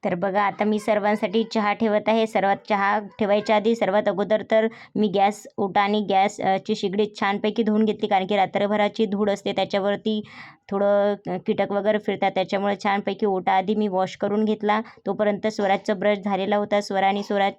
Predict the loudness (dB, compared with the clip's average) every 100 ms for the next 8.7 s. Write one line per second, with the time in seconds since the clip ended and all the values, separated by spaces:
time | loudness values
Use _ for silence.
0 | -2 0 0 0 -2 0 -2 -2 -2 -2
1 | -4 -2 0 0 0 -2 0 -2 -2 -2
2 | -2 -2 -2 -2 -2 -2 -2 -2 0 0
3 | 0 -2 -2 -6 -20 _ _ -4 -2 -2
4 | -2 -2 -2 -2 0 -2 -4 -6 -8 _
5 | _ -2 0 0 -2 0 -2 -4 -4 -2
6 | 0 -2 -2 -4 -2 -4 -2 -2 0 -2
7 | -2 0 0 0 -2 -2 -2 -2 -4 -4
8 | -4 -4 -4 -4 -6 -6 -10